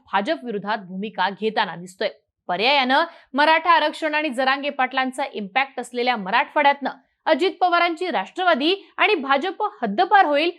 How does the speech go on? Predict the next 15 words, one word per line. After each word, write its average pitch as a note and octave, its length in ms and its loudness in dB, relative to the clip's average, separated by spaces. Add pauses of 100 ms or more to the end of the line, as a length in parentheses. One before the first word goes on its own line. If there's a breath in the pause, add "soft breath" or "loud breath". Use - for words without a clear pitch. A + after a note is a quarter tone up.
(180)
असं F4+ 240 2
वातावरण G#3 500 0
आहे. G3 160 -6 (240)
तुलनेत C4 440 -2
मात्र D4+ 260 4 (340)
जरांगे C4 380 0
पाटलांच्या B3 580 -2
आंदोलनाचा A3+ 600 -2
इम्पॅक्ट D#4+ 760 -2
एकनाथ G4+ 420 2
शिंदेंना F4+ 400 -2
होईल D#4 320 -2
असं D4 200 -2 (120)
चित्र D#4+ 260 2
नाहीये. E4 300 0